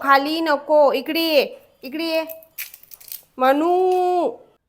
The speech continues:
बाहेर आता खूप पाऊस येतोय म्हणून आमचा मनू पण कांदा भजी खायला आलाय. हो की नाही रे मनू?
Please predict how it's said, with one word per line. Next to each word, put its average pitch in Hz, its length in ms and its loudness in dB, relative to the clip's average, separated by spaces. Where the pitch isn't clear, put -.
बाहेर 247 300 -4
आता 285 320 -8
खूप 294 200 -16
पाऊस 254 380 -4
येतोय 262 300 -4
म्हणून 269 300 -4
आमचा 247 280 -10
मनू 240 320 -10
पण 262 140 -12
कांदा 240 420 -12
भजी 240 320 -10
खायला 226 260 -8
आलाय. 208 240 -10
हो 285 80 -2
की 359 120 -4
नाही 392 180 4
रे 403 80 0
मनू? 403 280 2